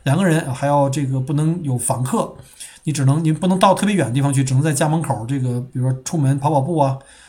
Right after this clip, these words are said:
在方圆左右几公里啊，去运动场，但是不能去室内啊，室内已经不允许聚集了。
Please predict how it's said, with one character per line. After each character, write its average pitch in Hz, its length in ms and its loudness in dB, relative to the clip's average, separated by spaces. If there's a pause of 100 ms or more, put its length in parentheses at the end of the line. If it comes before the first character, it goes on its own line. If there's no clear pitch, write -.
(120)
在 143 100 -6
方 151 160 0
圆 151 100 2
左 131 140 0
右 135 100 2
几 123 120 2
公 147 160 0
里 120 120 -2
啊， 120 200 -4 (560)
去 - 180 -4
运 147 180 0
动 139 140 2
场， 117 180 -4
但 143 140 0
是 135 60 -2
不 160 80 -2
能 151 80 0
去 123 120 0
室 160 200 0
内 160 240 -4 (100)
啊， 131 100 -6
室 151 180 -4
内 151 140 0
已 123 40 0
经 127 120 2
不 139 140 -2
允 135 80 0
许 127 140 -2
聚 143 200 -2
集 139 200 -2
了。 127 160 -6